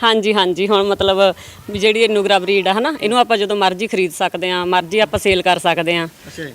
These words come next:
Speaker 1: ਤੇ ਹਾਂਜੀ, ਇਹ ਬਸ ਸਦਾ ਬਹਾਰ ਹੀ ਹੈ ਜੀ।
Speaker 2: ਅੱਛਾ, ਜਦੋਂ ਇੱਧਰ ਆ ਕੇ ਦੱਸਿਆ, ਘੋੜਸਵਾਰੀ ਵੀ ਫਿਰ ਦੱਸੀ ਹੋਊਗੀ ਵੀ ਮੈਂ ਤਾਂ ਘੋੜਸਵਾਰੀ ਵੀ ਕਰਨੀ, ਮੈਂ ਵੇਚਣ ਖਰੀਦਣ ਤੱਕ ਜਾਂ ਇਕੱਲੇ ਪੱਠੇ ਪਾਉਣ ਤੱਕ ਜਾਂ ਇਹਨਾਂ ਦਾ, ਅਹ, ਸਾਫ਼ ਸਫਾਈ ਤੱਕ ਨਹੀਂ ਸੀਮਿਤ ਰਹਿਣਾ?
Speaker 1: ਹਾਂਜੀ, ਇਹ ਤਾਂ ਦੇਖੋ ਹੁਣ ਜਦੋਂ, ਹਨਾ, ਵੀ ਜੋਤ ਚੜ੍ਹਦਾ ਘੋੜੀ ਤੇ ਜਾਂ ਇਹਦੇ ਪਾਪਾ ਚੜ੍ਹਦੇ ਸੀ,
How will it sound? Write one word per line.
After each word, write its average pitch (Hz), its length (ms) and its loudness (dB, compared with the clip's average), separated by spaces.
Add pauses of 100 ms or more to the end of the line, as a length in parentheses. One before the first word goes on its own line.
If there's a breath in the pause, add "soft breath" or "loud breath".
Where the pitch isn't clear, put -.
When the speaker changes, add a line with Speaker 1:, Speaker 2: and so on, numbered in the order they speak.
Speaker 1:
ਤੇ 185 160 2
ਹਾਂਜੀ, 156 460 -4
ਇਹ 185 60 -2
ਬਸ 185 220 0 (160)
ਸਦਾ 196 240 2
ਬਹਾਰ 202 280 2
ਹੀ 180 120 -2
ਹੈ 147 60 -4
ਜੀ। - 380 -16 (280)
Speaker 2:
ਅੱਛਾ, 311 100 -6
ਜਦੋਂ 240 340 0
ਇੱਧਰ 202 280 2
ਆ 226 120 4
ਕੇ 226 100 0
ਦੱਸਿਆ, 151 540 2 (500 loud breath)
ਘੋੜਸਵਾਰੀ 226 460 2
ਵੀ 269 120 0
ਫਿਰ 302 120 2
ਦੱਸੀ 233 300 0
ਹੋਊਗੀ 220 200 0
ਵੀ 262 100 -6
ਮੈਂ 226 200 2
ਤਾਂ 214 100 0
ਘੋੜਸਵਾਰੀ 175 480 2
ਵੀ 208 100 2
ਕਰਨੀ, 190 280 0
ਮੈਂ 202 120 2
ਵੇਚਣ 180 320 2
ਖਰੀਦਣ 175 320 2
ਤੱਕ 185 240 2
ਜਾਂ 208 200 2 (140)
ਇਕੱਲੇ 185 400 0
ਪੱਠੇ 175 280 0
ਪਾਉਣ 175 220 2
ਤੱਕ 175 220 2
ਜਾਂ 190 180 2
ਇਹਨਾਂ 185 200 4
ਦਾ, 190 200 2
ਅਹ, 170 760 0
ਸਾਫ਼ 165 280 2
ਸਫਾਈ 175 200 2
ਤੱਕ 175 220 2
ਨਹੀਂ 180 200 4
ਸੀਮਿਤ 180 360 2
ਰਹਿਣਾ? 160 240 0
Speaker 1:
ਹਾਂਜੀ, 247 480 2
ਇਹ 254 80 4
ਤਾਂ 262 120 4
ਦੇਖੋ 240 280 2
ਹੁਣ 226 160 2
ਜਦੋਂ, 208 220 2
ਹਨਾ, 247 260 0
ਵੀ 220 160 -2
ਜੋਤ 202 280 0
ਚੜ੍ਹਦਾ 190 340 2
ਘੋੜੀ 233 240 0
ਤੇ 196 100 -2
ਜਾਂ 190 100 2
ਇਹਦੇ 214 120 2
ਪਾਪਾ 196 280 0
ਚੜ੍ਹਦੇ 190 320 0
ਸੀ, 285 180 0